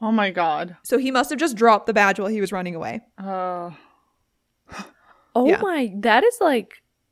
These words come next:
Speaker 3: clever on another level.
Speaker 1: Yeah.
Speaker 2: But I actually think this is really, I think this is really funny. The busboy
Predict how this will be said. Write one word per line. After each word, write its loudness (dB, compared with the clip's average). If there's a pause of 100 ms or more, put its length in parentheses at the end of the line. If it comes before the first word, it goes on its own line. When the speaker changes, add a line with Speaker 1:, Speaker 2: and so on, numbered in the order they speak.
(200)
Speaker 3:
clever -2
on -2
another 0
level. -2
Speaker 1:
Yeah. 4 (1000)
Speaker 2:
But 4 (340)
I 0
actually -4
think -2
this 0
is -2
really, -4
I 0
think -2
this -2
is -4
really -2
funny. -8
The -4
busboy -2